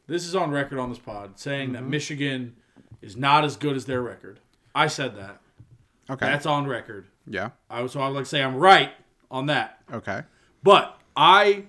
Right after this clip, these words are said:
Speaker 1: very vehemently said that Ohio State did not deserve to be in the playoff.
Speaker 2: Do you mean T C U?
Speaker 1: I didn't say T C U.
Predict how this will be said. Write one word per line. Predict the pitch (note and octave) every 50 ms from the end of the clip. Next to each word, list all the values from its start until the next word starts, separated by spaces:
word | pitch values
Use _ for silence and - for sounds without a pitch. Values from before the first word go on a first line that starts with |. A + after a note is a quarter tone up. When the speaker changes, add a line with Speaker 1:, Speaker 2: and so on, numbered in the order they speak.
| _ _ -
Speaker 1:
very | C3 A#2+ C#3+ E3 F#3 G3 G3+ F3+
vehemently | C#3+ D#3 D#3 D3+ C#3+ C#3 C3 B2+ B2 A#2+ A#2 A#2 A#2 A#2 _ _ - - - - -
said | - - - D3 C#3 C#3
that | C3+ C3 C3
Ohio | C3 B2+ B2 - - C#3+ D3+ D#3 D#3
State | D3+ - - C#3 B2+ B2 B2 B2 - _ _ _ _ _ _ _ _ _ _ _ _ _
did | - C3 A#2+
not | C3 C3 C3+ C#3 - -
deserve | B2+ A2+ C3 B2+ B2 A#2
to | A2+
be | A2+ A#2
in | A2
the | G#2+
playoff. | G#2+ - G#2 F#2+ F#2 F#2 F#2 A#2 - _ _
Speaker 2:
Do |
you | - A2
mean | A2+ A#2 A2+
T | - A#2
C | A2 - - A2+ A2
U? | A2+ A#2+ B2+ _ _ _ _ _ _ _ _ _ _ _ _ _ _ _ _ -
Speaker 1:
I | A#2+
didn't | A#2+ A#2 G#2+ G2
say | - B2 A2+
T | G#2 - G2
C | G2 - -
U. | - -